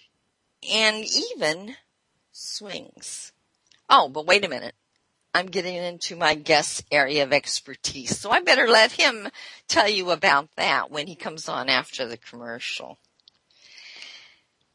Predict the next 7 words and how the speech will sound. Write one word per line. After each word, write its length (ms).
Later, 800
maybe 340
we'll 140
come 260
up 160
with 180
an, 120